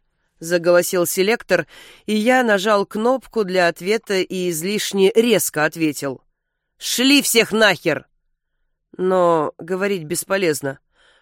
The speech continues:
потому что в кабинет уже входили Вика и Марат.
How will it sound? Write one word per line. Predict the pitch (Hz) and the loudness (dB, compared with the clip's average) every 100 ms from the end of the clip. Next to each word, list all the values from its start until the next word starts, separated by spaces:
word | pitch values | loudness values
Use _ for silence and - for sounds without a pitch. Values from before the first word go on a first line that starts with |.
| _ | _
потому | 220 262 294 | -2 0 2
что | 320 - | 0 -2
в | 233 - | -4 0
кабинет | 202 190 202 269 - - | -2 0 0 0 -2 -8
уже | 196 160 220 | -6 -2 -2
входили | 247 - 165 156 196 185 | -4 -4 -4 -2 -4 0
Вика | 165 147 226 - 254 247 | 0 0 -8 -2 -2 0
и | - | -2
Марат. | 175 160 143 127 - - | 0 2 0 -2 -8 -20